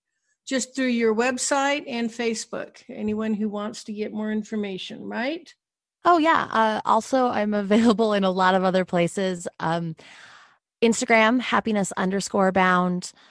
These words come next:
Speaker 2: I'm on YouTube. I'm on Twitter. I just barely started TikTok. A little bit of a different vibe over on that channel, but still fun, still happy.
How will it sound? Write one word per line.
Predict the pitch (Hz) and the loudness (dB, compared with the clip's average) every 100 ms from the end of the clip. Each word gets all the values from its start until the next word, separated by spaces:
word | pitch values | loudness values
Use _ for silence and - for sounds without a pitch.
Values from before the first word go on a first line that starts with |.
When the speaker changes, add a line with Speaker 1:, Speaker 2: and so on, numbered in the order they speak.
| _ _ _ _ _ - | _ _ _ _ _ -4
Speaker 2:
I'm | 175 175 | 0 2
on | 175 | 2
YouTube. | 175 214 208 214 208 208 196 | 4 2 2 2 4 2 -2
I'm | 196 175 | -4 -2
on | 165 170 | -2 -4
Twitter. | - 233 202 196 196 196 - - _ - | 0 2 4 4 2 -2 -8 -20 _ -6
I | 185 | -4
just | 180 185 190 - | 0 2 2 0
barely | 202 175 185 | -2 0 -2
started | - 202 208 202 | -2 -2 -2 -4
TikTok. | 202 196 - 190 185 196 - - | -4 -4 0 2 2 0 -8 -6
A | 180 - - - | -4 -4 -6 -8
little | 202 214 226 | -4 0 0
bit | 233 | 2
of | 208 | 2
a | |
different | 196 202 214 185 | 2 2 0 0
vibe | 185 180 180 180 | 4 4 4 4
over | 190 175 175 | 2 4 2
on | 170 170 | 2 2
that | 175 - | -2 -4
channel, | - 170 170 175 | -2 0 0 -2
but | 170 160 139 | -2 -2 -4
still | - - 190 180 | -10 -2 0 0
fun, | 190 170 170 170 | -2 0 -2 -6
still | - 170 | -6 -6
happy. | 160 165 156 175 160 | -2 -2 -2 -4 -6